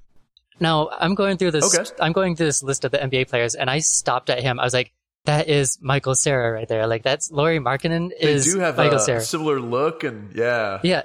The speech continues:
Speaker 1: and then I started thinking about it, like, you know, Lauri, he is kind of quiet in the N B A. He's like that, that kid in school. Um, he's, he also, I mean, ha-,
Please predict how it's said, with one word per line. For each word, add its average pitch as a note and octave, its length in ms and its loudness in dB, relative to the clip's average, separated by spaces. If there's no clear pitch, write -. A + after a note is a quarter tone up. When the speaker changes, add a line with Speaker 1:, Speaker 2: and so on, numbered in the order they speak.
Speaker 1:
and D3+ 140 2
then F#3+ 140 2
I F3 80 4
started D3 320 0
thinking F#3+ 180 -4
about C3 240 0
it, C#3 80 0
like, C3 300 -2
you D#3 100 0
know, F#3+ 220 2
Lauri, E3+ 500 0
he D#3+ 200 0
is F3 180 2
kind F#3 200 -2
of E3 120 -2
quiet E3 300 0
in E3+ 80 -2
the D#3+ 220 0
N E3+ 100 -4
B D3 160 -2
A. E3 160 0
He's D3+ 240 -2
like D3+ 160 -2
that, C#3+ 200 -2
that C#3+ 120 -2
kid D3+ 160 0
in D3 120 0
school. D3 480 -2
Um, C3+ 240 2
he's, C#3 520 0
he D3+ 200 0
also, D#3 600 0
I D3 100 0
mean, B2+ 240 -2
ha-, - 80 0